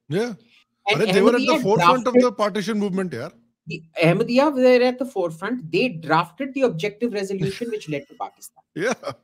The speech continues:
Speaker 2: Okay. Shias might be getting killed, but the Zardaris and Bhuttos are Shias, who are currently, what, president and some, uh, uh, uh,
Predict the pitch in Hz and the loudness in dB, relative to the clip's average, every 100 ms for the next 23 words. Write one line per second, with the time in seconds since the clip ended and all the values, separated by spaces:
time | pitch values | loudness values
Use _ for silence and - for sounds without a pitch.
0 | _ - - 254 160 _ _ _ _ _ | _ -20 -10 -8 -8 _ _ _ _ _
1 | _ _ - - 226 277 311 254 262 247 | _ _ -16 -4 4 6 6 2 -2 -4
2 | 240 247 254 247 220 262 240 240 208 160 | -2 -2 0 -2 -2 -2 0 -2 -2 0
3 | 160 165 185 220 247 226 156 160 196 208 | 0 2 -2 -2 -2 0 -2 -2 -2 -2
4 | 214 - 123 107 98 - - - _ _ | -4 -6 -10 -8 -8 -10 -12 -18 _ _
5 | _ _ _ _ _ _ _ - 185 190 | _ _ _ _ _ _ _ -2 2 4
6 | 185 170 190 190 196 160 - 160 151 160 | 2 -2 -2 -6 -2 -2 -2 -2 -2 0
7 | 165 170 165 156 147 135 - - 127 123 | 0 0 -2 -2 -4 -8 -14 -10 -10 -8
8 | 120 117 - 110 104 95 101 95 | -8 -8 -8 -8 -8 -10 -10 -12